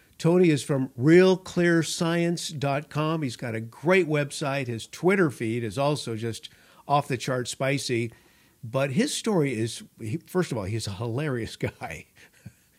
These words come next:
But his story is amazing because he was a geologist and then became an electrical engineer. He was working for Intel. He was a, a global warming believer until two thousand six, when he decided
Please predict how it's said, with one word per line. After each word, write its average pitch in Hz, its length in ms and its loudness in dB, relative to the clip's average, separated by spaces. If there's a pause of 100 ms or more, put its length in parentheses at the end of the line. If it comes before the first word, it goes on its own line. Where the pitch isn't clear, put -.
(640)
But 135 240 -2 (240)
his 151 180 0
story 254 240 0
is 180 80 0
amazing 160 380 2
because 131 300 -2
he 196 100 0
was 240 160 -4
a 185 60 -2
geologist 135 880 -2 (600)
and 139 140 -2
then 160 120 4
became 160 460 2
an 131 80 -4
electrical 151 580 -2
engineer. 123 540 0
He 139 120 0
was 127 160 -2
working 143 380 -2
for 143 160 -6
Intel. 120 540 -4
He 180 120 2
was 226 200 -4
a, 208 160 0 (260)
a 196 80 -2
global 170 500 2
warming 190 400 2
believer 208 540 0 (760)
until 147 280 -2
two 208 160 -2
thousand 202 340 -2
six, - 460 -8 (800)
when 151 120 4
he 170 200 2
decided 180 800 -2